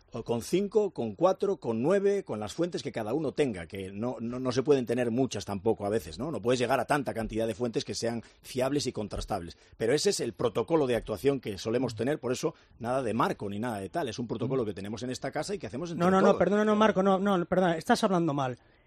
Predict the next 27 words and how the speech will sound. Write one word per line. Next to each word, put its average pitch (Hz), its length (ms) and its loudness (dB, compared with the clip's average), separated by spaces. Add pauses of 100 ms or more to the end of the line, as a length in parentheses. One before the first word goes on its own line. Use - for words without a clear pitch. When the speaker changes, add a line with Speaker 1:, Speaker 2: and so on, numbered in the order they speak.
(140)
Speaker 2:
El 208 160 8
mérito 294 320 12
es - 100 0
tuyo, 156 320 2
te, 165 180 4
te - 140 0
explico 226 360 6
por 175 140 6
Speaker 1:
No. 180 40 -4
Speaker 2:
qué. 185 200 4 (200)
Porque 202 260 6
tú 269 120 6
sabes 254 260 6
de 202 100 8
sobra 196 280 4
que - 100 0
a - 20 4
mí, 190 240 4 (340)
en 190 200 0
treinta 202 320 4
y 196 40 6
dos 226 140 6
años 254 160 6
de 214 80 8
profesión 196 460 2
que 180 100 2
llevo, 143 320 4